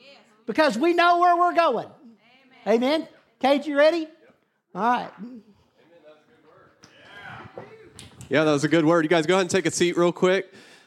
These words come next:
Speaker 2: If, uh, you prayed that prayer for the first time, you just gave Jesus your heart, the next step for you is water baptism, 'cause what just happened was a, a private decision you made on the inside, but there's a time for it to come out and be public, and that's what water baptism is all about.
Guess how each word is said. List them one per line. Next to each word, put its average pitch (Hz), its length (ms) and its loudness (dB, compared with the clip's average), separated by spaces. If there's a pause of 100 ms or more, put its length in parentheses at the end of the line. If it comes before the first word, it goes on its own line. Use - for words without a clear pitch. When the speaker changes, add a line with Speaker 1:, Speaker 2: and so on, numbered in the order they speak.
(300)
Speaker 2:
If, 156 200 -2
uh, 139 260 2
you 160 220 2
prayed 170 280 2
that 160 180 2
prayer 160 220 2
for 151 100 -4
the 139 80 0
first 151 300 0
time, 151 200 2
you 147 60 4
just 135 220 -2
gave 139 220 2
Jesus 139 680 -2
your 135 160 0
heart, 143 440 0 (160)
the 131 120 -2
next 147 420 0
step 151 320 0
for 143 140 -2
you 139 240 4
is 117 100 -2
water 131 300 0
baptism, 143 760 -2
'cause 123 140 -4
what 131 140 0
just 131 160 -4
happened 139 340 -2
was 120 160 0
a, 117 160 -2
a 110 80 -6
private 147 380 2
decision 147 360 0
you 143 120 0
made 151 420 0
on 143 100 0
the 127 120 4
inside, 160 480 0
but 127 80 -2
there's 123 180 0
a 120 60 -6
time 139 240 -2
for 143 100 -2
it 131 80 -2
to - 60 -14
come 147 180 0
out 139 280 0
and 127 100 -4
be 131 100 2
public, 147 400 2
and 123 80 -4
that's 123 160 0
what 120 120 -4
water 123 260 2
baptism 123 500 -2
is 110 140 -2
all 117 140 0
about. 110 360 -2